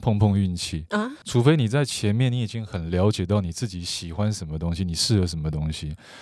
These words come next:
Speaker 1: 但是就像我刚才讲的，因为人他可能睡一个床可能五六年、十年，
Speaker 2: 嗯。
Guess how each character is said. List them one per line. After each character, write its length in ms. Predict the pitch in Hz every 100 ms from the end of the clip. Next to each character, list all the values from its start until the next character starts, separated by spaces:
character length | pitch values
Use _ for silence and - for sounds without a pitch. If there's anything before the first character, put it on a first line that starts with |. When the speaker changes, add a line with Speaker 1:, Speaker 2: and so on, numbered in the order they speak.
| -
Speaker 1:
但 160 | - 147
是 100 | 151
就 120 | 151
像 160 | 147
我 100 | 107
刚 100 | 95
才 80 | 107
讲 160 | 101 82
的， 140 | 82
因 100 | 113
为 100 | 143
人 260 | 110 92 92
他 100 | 117
可 80 | -
能 180 | 87
睡 240 | 85 - 104
一 60 | 101
个 200 | 107 104
床 240 | - 90
可 80 | 87
能 100 | 87
五 120 | 85
六 120 | 101
年、 160 | 98 87
十 280 | - - 85
年， 200 | 80 73
Speaker 2:
嗯。 260 | 233 240 185